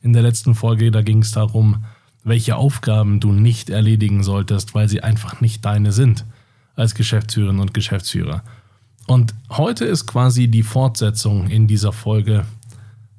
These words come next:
weil ich, äh, hab mit meinem C-E-O-Kreis gesprochen. Das ist ein kleiner geschl-, geschlossener Kreis aus, äh, Geschäftsführerinnen und Geschäftsführer, wo wir uns einfach untereinander austauschen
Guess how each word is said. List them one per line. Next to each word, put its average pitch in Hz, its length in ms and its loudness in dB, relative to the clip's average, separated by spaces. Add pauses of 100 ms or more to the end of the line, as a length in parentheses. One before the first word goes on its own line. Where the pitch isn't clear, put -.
(140)
weil 120 280 4
ich, 120 220 2
äh, 117 220 4
hab 123 240 2
mit 127 160 4
meinem 117 380 4 (180)
C-E-O-Kreis 113 1040 0
gesprochen. 95 560 -4
Das 107 180 -4
ist 110 180 -2
ein 107 420 0
kleiner 117 340 2
geschl-, 110 340 -2
geschlossener 117 560 0
Kreis 110 400 -2
aus, 107 360 -2 (580)
äh, 107 240 0
Geschäftsführerinnen 117 720 0
und 110 100 2
Geschäftsführer, 110 760 0 (380)
wo 113 120 2
wir 110 40 4
uns 113 140 0
einfach 113 280 0
untereinander 107 720 2
austauschen 113 800 0